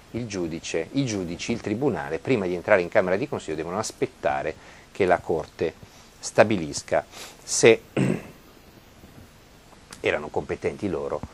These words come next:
o era competente il Tribunale dei Ministri. C'è un precedente, un precedente che accomuna tutta la nostra classe politica.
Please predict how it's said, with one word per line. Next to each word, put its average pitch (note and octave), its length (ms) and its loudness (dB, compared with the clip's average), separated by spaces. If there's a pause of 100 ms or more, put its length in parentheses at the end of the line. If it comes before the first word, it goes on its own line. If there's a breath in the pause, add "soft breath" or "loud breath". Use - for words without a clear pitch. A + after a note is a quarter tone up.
(200 loud breath)
o F#2 100 2
era E2 140 2
competente E2 560 -4
il D2+ 80 -8
Tribunale D#2 440 -4
dei D#2+ 140 -2
Ministri. D2+ 560 -8 (260 loud breath)
C'è - 160 6
un B2 120 8
precedente, A2+ 800 4 (540)
un - 60 -12
precedente C#3+ 800 2 (460 loud breath)
che C3+ 120 6
accomuna D#3 580 4
tutta - 340 -4
la D#2 80 2
nostra D#2 360 -8
classe - 400 -8
politica. - 540 -12